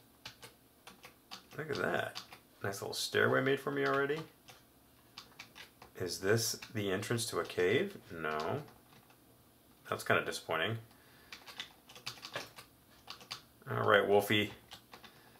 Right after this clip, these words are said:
I'm gonna have so many different wolves as pets, I'm, I'm gonna, like, start losing track of their names. I, I, I,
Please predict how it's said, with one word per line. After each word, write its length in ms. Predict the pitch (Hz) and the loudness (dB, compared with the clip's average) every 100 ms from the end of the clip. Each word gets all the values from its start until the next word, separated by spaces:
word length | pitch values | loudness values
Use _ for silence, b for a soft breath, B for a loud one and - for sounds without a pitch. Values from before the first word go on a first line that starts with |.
| b b - - - - - - - - - - - - _ - - - _ - | b b -20 -20 -20 -20 -20 -20 -20 -20 -20 -20 -20 -20 _ -20 -20 -20 _ -18
I'm 60 | - | 2
gonna 100 | 113 | 6
have 140 | 104 | 6
so 160 | - 135 | 8 8
many 520 | 131 117 104 98 - 117 | 10 10 8 6 0 6
different 380 | 117 113 101 95 | 8 8 6 10
wolves 400 | 107 107 98 95 | 12 12 8 2
as 160 | 87 | 0
pets, 400 | - 113 95 - | 2 6 6 6
I'm, 120 | 82 | 2
I'm 120 | 85 92 | 2 0
gonna, 180 | 90 | 2
like, 160 | 87 104 | 2 2
start 260 | - 104 98 | 6 6 6
losing 260 | 107 98 | 4 2
track 300 | - 107 101 | 6 8 8
of 80 | 95 | 6
their 140 | 87 | 4
names. 520 | 87 92 98 87 85 90 | 6 6 6 4 2 2
I, 100 | 90 | 4
I, 400 | 98 98 95 | 6 6 8
I, 80 | 92 | 6